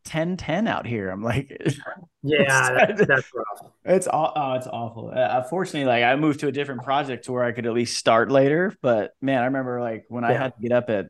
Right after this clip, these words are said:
Speaker 1: you know, five every morning, I was just, when the Giants
Speaker 2: Yep.
Speaker 1: game started, I'm like, "I can't do this." I just
Speaker 2: Yeah.
Speaker 1: watch, watch two innings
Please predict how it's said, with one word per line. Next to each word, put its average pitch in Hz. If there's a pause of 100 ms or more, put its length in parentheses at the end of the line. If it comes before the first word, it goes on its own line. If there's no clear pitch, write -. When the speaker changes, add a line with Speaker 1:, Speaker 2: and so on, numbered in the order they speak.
Speaker 1:
you 127
know, 95
five 120
every 107
morning, 104
I 104
was 104
just, -
when 107
the 101
Giants 104
Speaker 2:
Yep. 123
Speaker 1:
game 104
started, 101
I'm 95
like, 92
"I 92
can't 101
do 98
this." 90
I 87
just - (560)
Speaker 2:
Yeah. 131
Speaker 1:
watch, 131 (220)
watch 135
two 165
innings 151